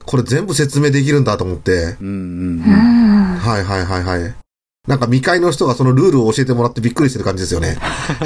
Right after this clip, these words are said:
Speaker 2: あの日のスカイプも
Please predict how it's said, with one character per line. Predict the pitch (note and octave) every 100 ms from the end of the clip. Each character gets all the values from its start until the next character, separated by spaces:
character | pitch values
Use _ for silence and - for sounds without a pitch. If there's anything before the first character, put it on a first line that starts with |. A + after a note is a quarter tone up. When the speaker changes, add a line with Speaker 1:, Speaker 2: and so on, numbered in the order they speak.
| A#4 G#4+ F4+ A#3+ A4 A#4 B4 G4+ F3 - _ _ _ _ _ _ _ _
Speaker 2:
あ | - F3+
の | A#3
日 | C#4+ F4+
の | D4+
ス | -
カ | C#3 B2+
イ |
プ | B2 C3+ B2
も | B2 A#2 A2+ G#2+